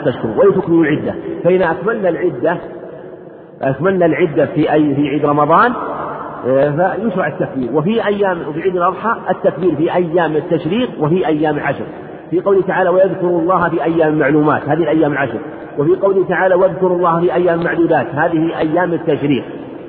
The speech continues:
هذه أيام التشريق، أيام، و-، فالتكبير يكون فيها، والتكبير يكون ليلة العيد بعد ثبوت الهلال. أما صفته فلم ينقل عنه عليه الصلاة والسلام في خبر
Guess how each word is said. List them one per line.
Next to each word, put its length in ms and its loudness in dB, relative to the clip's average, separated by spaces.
هذه 480 0
أيام 400 0
التشريق، 520 -2
أيام، 220 -2
و-، 440 2
فالتكبير 840 0
يكون 360 2
فيها، 280 -4
والتكبير 520 0
يكون 340 2
ليلة 360 2
العيد 260 0
بعد 220 -2
ثبوت 440 2
الهلال. 420 2
أما 240 0
صفته 600 0
فلم 240 2
ينقل 300 0
عنه 240 2
عليه 180 2
الصلاة 160 -2
والسلام 400 0
في 100 -6
خبر 300 0